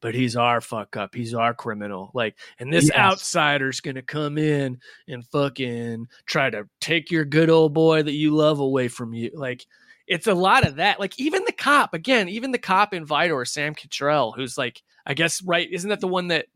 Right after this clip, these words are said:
Speaker 1: Dennis White said was the only trustworthy cop in the town?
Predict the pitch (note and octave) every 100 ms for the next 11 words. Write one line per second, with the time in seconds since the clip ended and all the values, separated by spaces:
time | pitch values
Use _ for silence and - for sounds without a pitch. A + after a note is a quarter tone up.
0 | - D3 D#3 D#3 D#3 D3+ - D#3 D3+ C3
1 | D3 D3 D3 C#3+ - D3+ - E3+ D3+ -
2 | C3+ B2+ - C3 C3 C3+ B2+ C#3